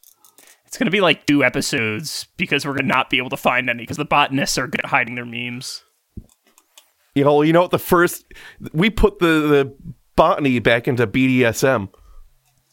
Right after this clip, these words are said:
Speaker 2: That's what that
Speaker 1: Oh.
Speaker 2: B stands for.
Speaker 1: Oh, no.
Speaker 2: <laughs> No, no, let's go rub some nettles
Speaker 1: Oh,
Speaker 2: on our
Speaker 1: no.
Speaker 2: junk.
Speaker 1: Oh, no. Well, let's find out if, uh, let's find out if the oils and,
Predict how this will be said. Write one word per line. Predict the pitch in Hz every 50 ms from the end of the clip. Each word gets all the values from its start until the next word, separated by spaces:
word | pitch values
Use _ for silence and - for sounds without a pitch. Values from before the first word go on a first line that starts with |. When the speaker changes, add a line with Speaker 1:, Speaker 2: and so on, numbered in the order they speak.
| _ - -
Speaker 2:
That's | - - - 143 127 131 135 127 -
what | 139 98
that | - 110 95
Speaker 1:
Oh. |
Speaker 2:
B | 151 127 127 135
stands | 113 - - - 113 101 98 104 -
for. | - 110 104 101 104 - _ _ _ _ _ _ _ _ _ _ _ _ _ _ _ _ _ _ _ _ _ _ _ _ _ _ 160 160 156 147 143 - -
Speaker 1:
Oh, | - 147 160 165 165 156
no. | 151 151 147 151 151 151 151 147 147 147 156 156 160 156 147 _ _ _ _ _ _ _ _ _
Speaker 2:
<laughs> | - - - - - _ _ _ _ _ _ _ _ _ _ _ _ - - - - _ _ _ _ _ _ _ - - - - - - - - _ _ _ - - - _ _ _ _ _ - - - _
No, | 156 160 - - - - - _
no, | 147 143
let's | 139 143 143 -
go | - 151 143
rub | - - 151 - -
some | - - 131 113 110 110 110 110 113
nettles | 120 123 127 131 127 - -
Speaker 1:
Oh, | 101 98 -
Speaker 2:
on |
our | - 160
Speaker 1:
no. | 165 165 165 - 160 160 160 151 190 175 147 - - - - - - - - - - - - _ _ - - -
Speaker 2:
junk. | - 294
Speaker 1:
Oh, | 156 165 165 160 156 156
no. | 151 156 170 170 165 165 156 156 156 147 143 - - - - - - - - - -
Well, | 151 160
let's | 165 160 -
find | - 190 165 160 165
out | 165 160 151
if, | 147 - -
uh, | 151 139 135 131 131 127 135 - -
let's | 143 - -
find | - 160 151
out | 147 139 143
if | 135 131 - -
the | - 143 131 127 123 120 117 - -
oils | 139 131 131 131 127 - - 131
and, | 120 113 117